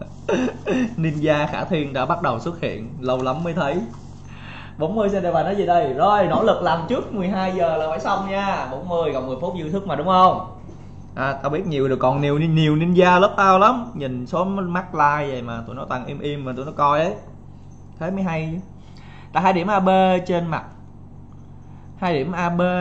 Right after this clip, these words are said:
trên chân trần. Rồi, để thử nha, thầy chưa biết đâu. Hai điểm A B trên mặt chất lỏng có hai nguồn kết hợp dao động điều hòa theo phương thẳng đứng cùng pha. A X là nửa mặt phẳng, nửa đường thẳng nằm mặt chất lỏng và vuông góc với A B.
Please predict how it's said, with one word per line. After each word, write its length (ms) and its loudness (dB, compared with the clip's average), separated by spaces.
trên 320 -2
chân 220 0
trần. 240 -2
Rồi, 300 0
để 120 -6
thử 200 -6
nha, 300 0
thầy 140 -4
chưa 120 -6
biết 120 2
đâu. 160 4
Hai 120 0
điểm 120 0
A 100 2
B 80 4
trên 100 -2
mặt 140 -4
chất 140 -4
lỏng 200 -2
có 60 -4
hai 260 -4
nguồn 260 -8
kết 160 -10
hợp 200 -4
dao 80 -4
động 140 -4
điều 100 -8
hòa 120 -6
theo 180 -8
phương 140 -8
thẳng 180 -10
đứng 180 -4
cùng 220 -6
pha. 460 2
A 200 -2
X 240 -4
là 80 0
nửa 200 -2
mặt 160 -4
phẳng, 340 -4
nửa 180 -6
đường 160 -6
thẳng 240 -8
nằm 280 -6
mặt 160 -10
chất 120 -10
lỏng 220 -8
và 80 -4
vuông 240 -10
góc 200 -6
với 100 -4
A 120 -2
B. 120 0